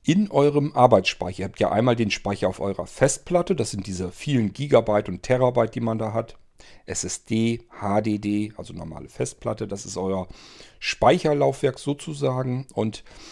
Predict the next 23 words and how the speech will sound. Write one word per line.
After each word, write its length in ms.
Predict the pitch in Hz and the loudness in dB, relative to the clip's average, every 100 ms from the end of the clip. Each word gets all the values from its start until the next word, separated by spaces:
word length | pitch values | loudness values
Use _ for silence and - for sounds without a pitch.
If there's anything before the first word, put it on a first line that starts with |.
| - | -10
dann 120 | - 101 | -2 0
habt 160 | 135 | 2
ihr 60 | 151 | 4
aber 100 | 139 | 4
noch 140 | 135 | 2
den 200 | - 139 | 0 -2
Arbeitsspeicher 840 | - 147 139 - - - 92 - 82 | 4 8 8 8 2 0 -2 -4 -6
im 160 | 92 | -6
Computer. 420 | - 90 - 98 | -6 -8 -8 -6
Das 160 | 92 110 | -4 -2
sind 260 | 143 135 - | -2 -2 -2
diese 440 | 143 131 127 - | 2 8 8 6
ein, 280 | 120 135 139 | 2 2 0
zwei 500 | - - 127 120 131 | -2 -2 2 4 4
Gigabyte, 580 | 123 127 117 113 113 113 | 4 -2 -2 0 -2 -2
vier 300 | - 160 147 | -6 2 2
Gigabyte, 540 | 131 120 113 110 110 | 2 2 2 2 0
manche 260 | 104 92 101 | -2 -4 -2
haben 160 | 101 - | -4 0
acht, 300 | 139 - 107 | -2 -2 -6
manche 220 | 98 98 | -4 -4
haben 120 | 101 | -4
sechzehn. 600 | 113 131 - - 123 120 | -2 -2 -4 -2 0 0